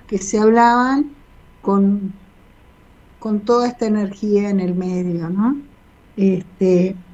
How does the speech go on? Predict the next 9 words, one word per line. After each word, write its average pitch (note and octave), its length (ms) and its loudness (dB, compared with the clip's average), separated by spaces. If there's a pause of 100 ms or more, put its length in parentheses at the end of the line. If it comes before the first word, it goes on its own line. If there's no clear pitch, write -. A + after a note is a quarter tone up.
(140)
<clears throat> - 1200 6
quizás B3 400 6
el A3+ 180 10
nudo, C4 580 10
la G3+ 140 6
voluntad A#3+ 1040 2 (680)
de A3 220 4
este A#3+ 240 -2
encuentro A#3 1080 2